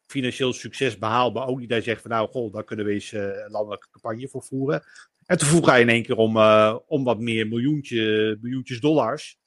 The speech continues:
om Pulp Fiction te maken. Ja, dat ging natuurlijk even niet zo makkelijk gebeuren. Van, ja, joh, eh, je gaat weer zo'n vage film maken.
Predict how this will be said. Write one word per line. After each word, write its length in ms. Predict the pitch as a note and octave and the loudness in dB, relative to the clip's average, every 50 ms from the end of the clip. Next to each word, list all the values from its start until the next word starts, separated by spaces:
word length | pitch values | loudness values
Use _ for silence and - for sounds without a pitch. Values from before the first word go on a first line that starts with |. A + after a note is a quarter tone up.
| _ _ _ _ _ _ _ _ | _ _ _ _ _ _ _ _
om 160 | - F3+ D3+ | -12 -12 -4
Pulp 200 | - D3 C3 B2 | 0 0 0 2
Fiction 260 | - F3+ C#3+ - F#3+ F3 | 2 -2 0 0 -2 -2
te 100 | - F3+ | 0 0
maken. 440 | E3+ D#3 C3+ B2+ B2 - A2 G2 | 4 4 4 4 2 0 -2 0
Ja, 160 | G#2 A#2 C3+ C3 | 2 2 2 2
dat 140 | A#2 A2 | 0 -2
ging 140 | A#2 C3+ C3 | -2 -4 -6
natuurlijk 320 | B2 A#2+ - B2+ B2 B2+ C3+ | -6 -4 -2 -2 -2 0 -2
even 140 | B2+ - - | -4 -4 -6
niet 120 | C#3+ C3+ | -12 -12
zo 140 | - C3 C#3 | -10 -10 -6
makkelijk 340 | C#3+ C#3+ - _ D#3 C#3 - | -6 -6 -6 _ -8 -8 -8
gebeuren. 440 | - C3 E3+ G3+ G3 D#3+ A#2 G2+ - | -8 -6 -2 -2 -2 0 -2 -4 -8
Van, 140 | A#2+ A#2 | -8 -10
ja, 140 | A2+ A2+ A#2 A#2 | -8 -8 -8 -6
joh, 400 | A2+ B2+ C#3 C#3 C3+ - B2+ B2 | -6 -6 -6 -8 -8 -10 -12 -12
eh, 300 | B2 B2 B2 B2 A#2+ B2 | -12 -12 -14 -16 -16 -10
je 80 | C3+ | -4
gaat 120 | - C3 C3+ | -4 -2 0
weer 120 | E3 F3+ | 0 -2
zo'n 100 | D#3 C#3 | -2 -2
vage 340 | - - B2+ A2+ A2 - A2+ | 2 4 4 4 4 2 -2
film 240 | A2 A#2 A2 G#2 G#2 | -4 -4 -4 -4 -4
maken. 420 | G2+ G2 G2 G#2 _ - - | -4 -6 -6 -8 _ -12 -16